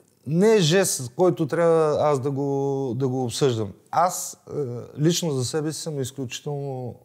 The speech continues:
е, доволен и щастлив, е, от това, което направих. Е, от тук нататък, е,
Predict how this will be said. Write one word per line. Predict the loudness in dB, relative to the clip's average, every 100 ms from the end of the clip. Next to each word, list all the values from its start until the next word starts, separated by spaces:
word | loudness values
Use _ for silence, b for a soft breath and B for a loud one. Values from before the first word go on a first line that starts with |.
| -18
е, | -14 -12 -6
доволен | -2 0 2 0 -4
и |
щастлив, | -6 -8 -6 -8 -8 -10
е, |
от | -8 -6 -6 -6
това, | -6 -6
което | -8 -10 -12
направих. | -8 -2 -2 -2
Е, | -8 b b b b _ -14 -10
от | -8 -8 -8 -8
тук | -6 -2
нататък, | -2 0 -2 -2 -6 -6
е, | -6 -4